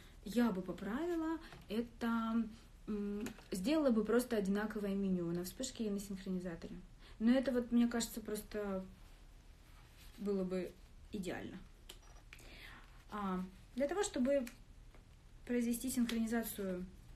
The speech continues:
с синхронизатором Sony, видите, вот когда линк, а, горит красненьким, значит, у нас, а, пока они не законнектились, потому что вспышка находится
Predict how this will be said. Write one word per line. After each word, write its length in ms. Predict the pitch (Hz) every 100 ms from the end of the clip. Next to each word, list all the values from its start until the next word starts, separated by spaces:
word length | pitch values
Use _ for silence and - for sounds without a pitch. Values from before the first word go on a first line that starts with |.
| - - - - - - - - - - - - - - - - - - - - - - - - - - - - - - - - - - - -
с 100 | 196
синхронизатором 680 | - 233 226 220 220 208 196
Sony, 440 | 190 302 381 339 - -
видите, 260 | 302 302 240
вот 100 | 202
когда 220 | 233 220
линк, 380 | 233 240 214 -
а, 220 | 220 196
горит 240 | 190 208 214
красненьким, 560 | 240 320 320 262 208
значит, 340 | 190 226 233 196
у 20 |
нас, 280 | 190 220 - - -
а, 120 | 185
пока 280 | 190 190 208
они 160 | 202 196
не 140 | 190
законнектились, 580 | 185 185 190 247 269 214
потому 240 | - 196
что 140 | 190 190
вспышка 360 | - 247 -
находится 540 | 233 202 208 202 -